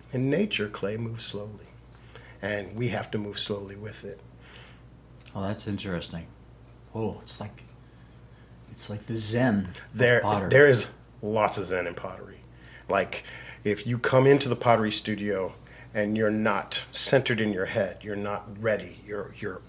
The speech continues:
Speaker 1: off, you're drifting about something bad happened at work, or, you know, s-, my kids are being ornery or whatever, you're not centered on the pottery, it'll show up. It'll show because you're not focused on it.
Speaker 2: Mm-hmm.
Speaker 1: And the clay will say, "Oh, hey, you, mm-hmm,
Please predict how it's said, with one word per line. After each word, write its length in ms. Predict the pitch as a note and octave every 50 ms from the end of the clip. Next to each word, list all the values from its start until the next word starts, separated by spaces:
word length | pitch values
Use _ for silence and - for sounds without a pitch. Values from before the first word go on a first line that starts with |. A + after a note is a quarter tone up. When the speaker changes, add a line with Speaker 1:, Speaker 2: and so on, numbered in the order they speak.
| -
Speaker 1:
off, 280 | - A2+ G2+ - - -
you're 100 | G#2 F#2
drifting 480 | F#2+ - A#2 A#2 G#2+ - - - G2+ F2+
about 260 | F2 - F#2+ F#2 -
something 380 | - - B2 A2+ - B2 A#2 G2
bad 260 | - G#2 G#2 G#2 G2
happened 340 | - G#2+ G2 - A2 G#2+ A2
at 140 | G#2+ - F#2+
work, 340 | G#2 G2 D#2+ D2+ - - -
or, 180 | - D2+ - - - - - - - - - - - - - -
you 100 | A#2 G#2+
know, 160 | G#2 G2 G2+
s-, 220 | G2 - - - - - -
my 140 | G#2+ G#2 G#2+
kids 460 | - - - C3+ B2 A#2+ A2+ G2 - G#2+
are 120 | G2 F#2+ - - - - - - -
being 220 | B2+ A#2 A2 G#2+ -
ornery 460 | - B2 B2 B2 A#2+ A#2 A2 G#2 G2+ G2
or 120 | F#2+ F#2 -
whatever, 640 | G2 A#2 A#2 C3 C#3+ C#3+ D3+ E3 D3+ - - - - - - - - -
you're 160 | A#2+ A#2 A2+
not 260 | A#2+ A#2+ A#2+ - -
centered 420 | - - - C3+ B2 - C3+ A#2+ A#2
on 120 | A2 G2+
the 60 | G2
pottery, 400 | - - - A2+ A2+ G#2+ F2+ G2+ G2+
it'll 120 | - -
show 340 | - - - A2 A2 G#2+ G#2
up. 140 | - - - - - - - -
It'll 200 | A2 G#2 G2 G2
show 480 | - - - - B2+ B2 A#2 F#2 - - - - - - - - -
because 220 | - - G2+ - -
you're 100 | G2+ G2+
not 240 | G#2 G#2+ G2 - -
focused 520 | - - - - - - - - - -
on 160 | - - - -
it. 120 | - - - - - - - - - -
Speaker 2:
Mm-hmm. 180 | G#2+ G#2 G2+ G#2
Speaker 1:
And 100 | A2 A#2
the 40 | A2+
clay 300 | - - - A2+ A2 G#2
will 100 | F#2+ F#2+
say, 240 | - - F#2+ G2 F#2
"Oh, 180 | A2+ C#3 A#2+ -
hey, 240 | - C3+ A#2+ A#2
you, 300 | A#2 B2+ D3+ D#3 - D#3 - - - - - - -
mm-hmm, 260 | D3 C#3+ C3 D3 C#3+